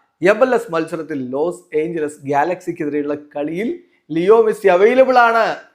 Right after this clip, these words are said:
ഇതാ കോച്ച് ഹാവിയർ മഷറാനോ പറയുന്നു, "Yes, first of all, Leo is fine. അദ്ദേഹം ബുധനാഴ്ച മുതൽ ടീമിനോടൊപ്പം ട്രെയിനിങ് നടത്തുന്നുണ്ട്, പ്രശ്നങ്ങളൊന്നുമില്ലാതെ ട്രെയിനിങ് നടത്തുന്നുണ്ട്. ഇന്നിനി ഒരു ട്രെയിനിങ് സെഷൻ കൂടിയുണ്ട്.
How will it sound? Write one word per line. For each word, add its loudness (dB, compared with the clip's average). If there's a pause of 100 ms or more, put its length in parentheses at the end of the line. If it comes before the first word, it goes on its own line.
(300)
ഇതാ -10
കോച്ച് -6
ഹാവിയർ -2
മഷറാനോ -4
പറയുന്നു, -6
"Yes, 2 (480)
first -2
of 0
all, 0 (540)
Leo 0 (120)
is -8 (240)
fine. 0 (640)
അദ്ദേഹം -4
ബുധനാഴ്ച 0
മുതൽ -6
ടീമിനോടൊപ്പം -6
ട്രെയിനിങ് -6
നടത്തുന്നുണ്ട്, -6
പ്രശ്നങ്ങളൊന്നുമില്ലാതെ -4
ട്രെയിനിങ് -6
നടത്തുന്നുണ്ട്. -4 (320)
ഇന്നിനി -6
ഒരു -4
ട്രെയിനിങ് -6
സെഷൻ -10
കൂടിയുണ്ട്. 0